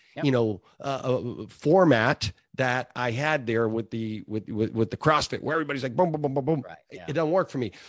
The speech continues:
Speaker 2: So I say this to people because I'm like, "Look, this is an example where I just realized that I'm not a good student for that." So why am I saying that? Because perhaps as a leader, as a business owner,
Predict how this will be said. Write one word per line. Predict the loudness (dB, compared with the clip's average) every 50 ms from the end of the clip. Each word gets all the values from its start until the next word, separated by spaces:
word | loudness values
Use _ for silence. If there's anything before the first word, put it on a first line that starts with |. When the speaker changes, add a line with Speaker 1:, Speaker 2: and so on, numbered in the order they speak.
| -14
Speaker 2:
So | 2 4 4 4 6
I | 4 2 2
say | 2 0 -2 0 0
this | 0 -2 -2 -4
to | -8
people | -4 -4 -4 -2 -2 -2
because | -2 -4 -4 -2 -2 -2 -2
I'm | 0 -2 0
like, | -2 -2 -2
"Look, | -4 -4 -4 -4 -4 -4 -8 -14 _ -20 _ _ _ _
this | -4 -4 -2 -2 -2
is | -2 0 0
an | 2 2
example | 0 0 2 2 2 2 2 2 2 2
where | 2 2 0 0 0 0 -2 -4 _ _
I | -6 -6 -4 -4 -6 -8 -10 -12 -6
just | -4 -4 -2 0
realized | 0 0 2 2 0 0 0 -2
that | -4 -4
I'm | -4 -4 -2
not | -2 -2 -2
a | -4
good | -4 -2 -2 -2 -2
student | -6 -10 -6 -6 -2 -2 -2 -4 -2
for | 0 2
that." | 2 2 2 0
So | 2 2 2 2 2 -4 _ _ _ _ _ _ _
why | -2 0
am | 2
I | 2 0
saying | 2 2 2 2 2 2
that? | 0 -2 -6 -12 -20 _ _ _
Because | -12 -6 -4 -4 -4
perhaps | 0 0 2 2 4 4 4 4 4 4 2 -2 -8 -6 -6
as | -4 -2 -2
a | -2
leader, | -2 0 2 2 4 6 6 6 6 4
as | 2 0 -2
a | -6
business | -4 0 0 2 2 2 -2 0 0
owner, | 0 0 0 -2 -4 -8